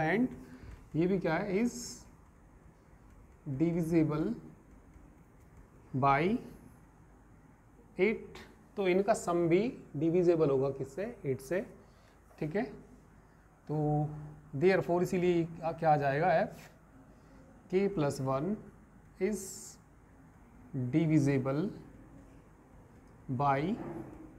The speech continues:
eight। एट से कैसा है, ये भी divisible है, ठीक है। तो जब ये divisible हो गया किससे, एट से, तो आखिरी में क्या लिख देंगे, hence,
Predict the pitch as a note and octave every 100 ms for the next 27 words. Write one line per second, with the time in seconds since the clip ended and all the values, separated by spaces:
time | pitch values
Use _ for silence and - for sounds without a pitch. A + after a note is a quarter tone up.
0 | - - - - - E3+ B2+ - - -
1 | - - - E3+ F3+ - D#3+ D3+ C3+ C#3
2 | B2+ B2 C#3+ A#3 - - - - - D3+
3 | F#3 D3+ B2+ A#2 A2 G#2+ A2 - - -
4 | - E3 G#3+ A#3 - - - - - -
5 | D3+ E3+ G#3+ F3 F3 E3+ F3+ E3 D#3 D3+
6 | D3 - D3+ C3 C3 F3 F3+ D#3 C#3 D3
7 | D3 C#3+ B2+ B2 E3 D#3 C#3+ G3+ A3